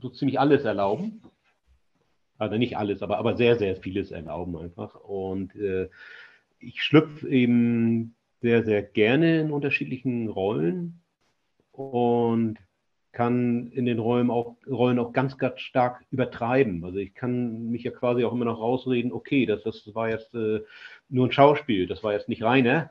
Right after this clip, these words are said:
das war eben grad, äh, nur ein, ein Schauspiel dargeboten, aber ich habe gezeigt, was ich theoretisch machen könnte. Egal, ob ich, ob ich jetzt, ähm, ja, weiß ich, einen Choleriker spiel oder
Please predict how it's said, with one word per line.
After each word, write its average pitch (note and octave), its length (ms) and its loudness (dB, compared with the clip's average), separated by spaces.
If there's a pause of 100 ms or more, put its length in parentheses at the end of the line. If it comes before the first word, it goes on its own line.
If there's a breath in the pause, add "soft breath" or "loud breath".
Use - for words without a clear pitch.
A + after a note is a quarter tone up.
das - 180 -12
war A2+ 300 -2 (100)
eben A#2 260 -2
grad, A2+ 280 -4
äh, G#2+ 300 -6 (200)
nur A#2 440 -4
ein, A2 100 -6
ein G#2+ 160 -8
Schauspiel A2+ 420 -2
dargeboten, C3 560 0
aber A2+ 140 -2
ich - 60 0
habe - 100 -4
gezeigt, A#2+ 400 -4
was A#2 140 -10
ich - 100 -12
theoretisch A#2 460 -2
machen A2 260 -4
könnte. - 300 -20 (340 soft breath)
Egal, G#2 320 -2
ob G2+ 140 -2
ich, G#2 200 -6
ob G2+ 120 -10
ich F#2+ 140 -10
jetzt, F#2+ 300 -12
ähm, F#2+ 580 -6 (720)
ja, - 180 -18
weiß F2 160 -12
ich, E2 60 -14
einen E2+ 100 -12
Choleriker G#2+ 720 0
spiel A2 600 0 (840 soft breath)
oder G2 640 -4